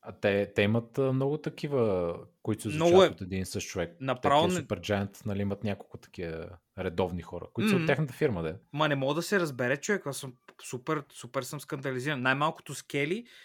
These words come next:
Speaker 2: и, и това човек, и, и Хадес, в смисъл, буквално все едно, че двама различни човека слушам, което много, много рядко се получава, защото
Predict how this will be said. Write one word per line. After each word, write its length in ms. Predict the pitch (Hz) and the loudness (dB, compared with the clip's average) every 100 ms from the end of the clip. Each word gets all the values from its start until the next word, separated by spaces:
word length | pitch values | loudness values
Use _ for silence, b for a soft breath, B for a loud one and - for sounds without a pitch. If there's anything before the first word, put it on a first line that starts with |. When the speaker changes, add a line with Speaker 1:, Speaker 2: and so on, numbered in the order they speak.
| B _ | B _
Speaker 2:
и, 320 | 151 147 143 127 - | -6 -4 -4 -6 -16
и 180 | 131 - | -20 -6
това 200 | 139 135 | -2 -2
човек, 260 | - 117 95 | -2 -6 -8
и, 260 | 110 117 107 | -14 -14 -12
и 80 | 117 | -14
Хадес, 320 | - 135 113 | -2 -2 -2
в 20 | - | -10
смисъл, 220 | - 117 | -14 -14
буквално 400 | 101 - 131 139 | -14 -6 -6 -4
все 120 | - | -6
едно, 120 | 143 | -6
че 140 | - 139 _ _ | -8 -14 _ _
двама 220 | 139 147 139 | 0 0 0
различни 280 | 139 139 | -4 -8
човека 240 | - 139 131 | -8 -8 -8
слушам, 280 | 123 - 110 | -14 -14 -8
което 300 | 120 117 120 B B B 123 | -8 -8 -12 B B B -4
много, 200 | 135 156 | -2 0
много 300 | 156 156 151 | 0 2 2
рядко 260 | 156 - | 2 -2
се 200 | - 143 - _ | -10 -10 -12 _
получава, 360 | 139 127 151 143 | -8 -6 -2 -2
защото 380 | 139 143 147 | -2 -8 -8